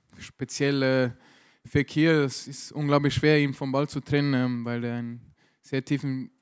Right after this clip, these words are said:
Körperschwerpunkt hat, äh, und das hat man oft gesehen. Konnten mal zwei, drei Spieler und der ist trotzdem nicht, ähm, vom Ball zu trennen gewesen und deswegen, ähm, war das schon speziell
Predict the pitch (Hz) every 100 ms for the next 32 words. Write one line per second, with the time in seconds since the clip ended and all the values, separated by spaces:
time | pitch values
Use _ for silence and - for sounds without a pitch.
0 | _ 147 147 135 139 - 139 123 139 139
1 | 123 120 120 120 127 127 135 - 120 139
2 | 147 117 - _ _ _ _ _ _ _
3 | - 139 147 135 131 131 131 131 - _
4 | _ _ - 139 135 139 131 - 147 151
5 | 143 135 135 135 120 - 151 - 139 127
6 | 139 127 123 120 - - - - 135 123
7 | 127 123 - 131 127 123 127 127 123 113
8 | 117 - 131 123 120 120 113 - _ 127
9 | 127 123 - 131 - 127 - 151